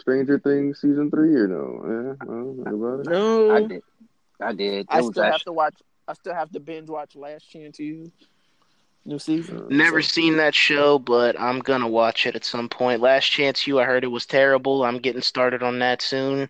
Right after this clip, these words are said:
Speaker 2: Yeah, I heard that.
Speaker 3: Oh, season.
Speaker 2: Well,
Speaker 3: I,
Speaker 2: they were.
Speaker 3: I mean,
Speaker 2: I,
Speaker 3: I've been
Speaker 2: I'm not saying it was terrible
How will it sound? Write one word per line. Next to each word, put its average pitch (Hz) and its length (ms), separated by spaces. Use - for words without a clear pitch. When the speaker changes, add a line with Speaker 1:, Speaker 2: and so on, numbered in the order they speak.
Speaker 2:
Yeah, 165 200
I - 20
heard 180 240
that. - 100
Speaker 3:
Oh, 247 140
season. - 360
Speaker 2:
Well, 311 360
Speaker 3:
I, 180 200
Speaker 2:
they 226 80
were. 208 260
Speaker 3:
I 170 80
mean, 190 320
Speaker 2:
I, 156 100
Speaker 3:
I've 180 100
been 175 100
Speaker 2:
I'm 151 60
not 214 120
saying 220 160
it 196 60
was 151 180
terrible 220 640